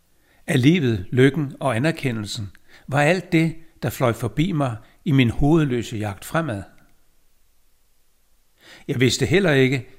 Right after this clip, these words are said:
at alle de gode og dygtige mennesker, jeg bare så som skygger på vejen, trods alt havde set mig og anerkendt min kamp. De havde accepteret mit flygtige håndtryk, før jeg drog videre,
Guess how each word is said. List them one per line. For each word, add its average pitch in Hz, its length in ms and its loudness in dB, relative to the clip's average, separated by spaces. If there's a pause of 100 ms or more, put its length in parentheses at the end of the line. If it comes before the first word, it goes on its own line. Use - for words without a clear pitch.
(160)
at 139 120 2
alle 131 220 6
de 123 120 0
gode 135 320 4
og 127 140 -6
dygtige 127 300 -2
mennesker, 120 500 -2 (280)
jeg 113 140 -4
bare 127 240 -2
så 143 320 0 (180)
som 120 220 -4
skygger 135 440 0
på 117 240 -6
vejen, 123 440 -4 (1120)
trods 202 340 0
alt 156 220 2
havde 131 180 -2
set 190 340 0
mig 117 160 -2 (420)
og 147 220 0
anerkendt 131 520 -2
min 95 120 -8
kamp. 170 400 -8 (1700)
De 147 120 2
havde 120 160 4
accepteret 165 640 -2
mit 127 160 -4
flygtige 131 400 -2
håndtryk, 127 480 -6
før 123 180 -4
jeg 110 160 -8
drog 104 160 -8
videre, 143 400 -2